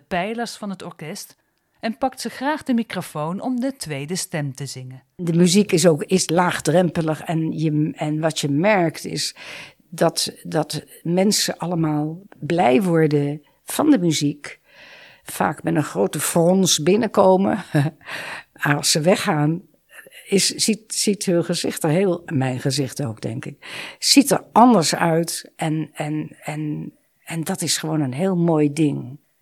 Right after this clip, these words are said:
Speaker 2: Ik vind het heerlijk om, eh, een, een, een tweede stem te zingen of een derde. Of in ieder geval, en om die te zoeken. Eh, eh,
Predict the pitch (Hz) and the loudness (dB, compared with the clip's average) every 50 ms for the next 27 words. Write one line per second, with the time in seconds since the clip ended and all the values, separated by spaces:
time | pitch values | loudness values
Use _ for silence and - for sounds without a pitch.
0 | _ _ _ - - 202 - - - 214 202 185 - 170 185 185 180 170 170 160 | _ _ _ -4 -4 -4 0 2 2 4 4 2 2 2 2 4 4 4 2 0
1 | 165 175 160 160 156 156 151 151 147 147 147 143 - - - - - - _ - | -2 -2 -2 0 0 2 2 2 0 0 -2 -4 -8 -16 -20 -20 -20 -12 _ -2
2 | 180 165 165 175 - - - - 165 151 151 156 151 151 156 160 - _ _ _ | 0 0 0 -2 -4 -6 -6 -4 -2 0 0 0 -2 -4 -6 -8 -12 _ _ _
3 | - - 165 - - - 220 196 165 151 156 - - - 214 202 180 147 139 - | -2 -2 -2 0 2 4 4 4 4 2 2 0 0 2 4 4 4 2 2 0
4 | 165 - - 151 147 143 139 - - 180 - 147 135 135 151 147 139 147 143 143 | -2 0 0 2 2 0 0 -2 -4 -4 -2 -2 0 0 0 0 0 -2 -2 -4
5 | 147 151 139 147 160 - 156 151 139 - - - - - - - - - - - | -4 -4 -4 -6 -8 -10 -12 -12 -12 -12 -12 -14 -16 -20 -20 -20 -18 -18 -18 -18
6 | - - _ - 175 180 190 208 190 - - 170 143 147 175 190 196 202 202 196 | -20 -10 _ -2 0 2 2 2 2 2 0 0 -2 -2 2 4 6 8 8 8
7 | 196 202 196 202 208 190 147 208 247 262 254 - - 160 143 139 160 - - - | 8 6 6 6 4 2 4 2 2 2 0 0 0 0 0 0 -4 -8 -12 -10
8 | - 180 170 160 156 160 160 156 160 160 156 - - - - - 165 156 160 156 | -6 -4 -2 -2 0 0 0 0 0 -2 -2 -4 -6 -6 -6 -6 -6 -4 -4 -4
9 | 175 175 170 | -6 -8 -10